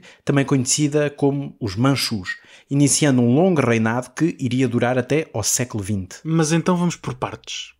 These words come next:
Speaker 2: Para os Qing chegarem ao poder, uma outra dinastia tem obviamente de cair.
Speaker 1: Claro.
Speaker 2: Estamos a falar de qual? Visto que a China tem uma história riquíssima que ainda mal aflorámos neste nosso podcast.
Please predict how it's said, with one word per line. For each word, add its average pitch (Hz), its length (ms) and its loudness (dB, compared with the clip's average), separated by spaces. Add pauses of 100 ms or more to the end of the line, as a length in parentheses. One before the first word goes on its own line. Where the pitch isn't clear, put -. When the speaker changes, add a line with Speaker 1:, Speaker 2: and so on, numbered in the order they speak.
(120)
Speaker 2:
Para 127 200 0
os - 200 -4
Qing 151 400 0
chegarem 127 360 0
ao 131 80 0
poder, 156 340 0
uma 120 240 -4
outra 117 200 -4
dinastia 131 500 0
tem 147 180 -2
obviamente 147 360 -2
de - 40 -12
cair. 143 440 -4 (200)
Speaker 1:
Claro. - 260 -8
Speaker 2:
Estamos 160 340 0
a 147 40 -4
falar 143 320 -2
de 135 300 -4
qual? 98 340 -6
Visto 117 260 -10
que - 80 -4
a 131 40 -2
China 139 260 0
tem 143 100 0
uma 139 120 2
história 139 260 2
riquíssima 156 600 -2
que 110 360 -8 (360)
ainda 131 380 -4
mal 139 240 0
aflorámos 139 500 0
neste 113 220 -6
nosso 117 160 -4
podcast. 120 480 -10